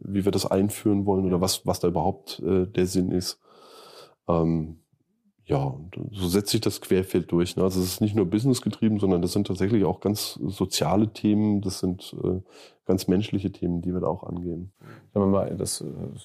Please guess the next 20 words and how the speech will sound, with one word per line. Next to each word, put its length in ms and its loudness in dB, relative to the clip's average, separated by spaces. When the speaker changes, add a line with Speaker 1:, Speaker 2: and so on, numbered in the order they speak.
Speaker 2:
Schulbuch, 460 2
äh, 640 -2
O 60 0
K 140 -2
R 180 2
ist 120 -4
ja 80 2
im 40 0
Prinzip, 340 -4
das, 280 -8
äh, 1200 -8
eigentlich 220 2
von 140 0
oben 180 4
runter 220 2
kommst 300 -2
und 80 -2
das 180 -6
runter, 300 0
äh, 320 4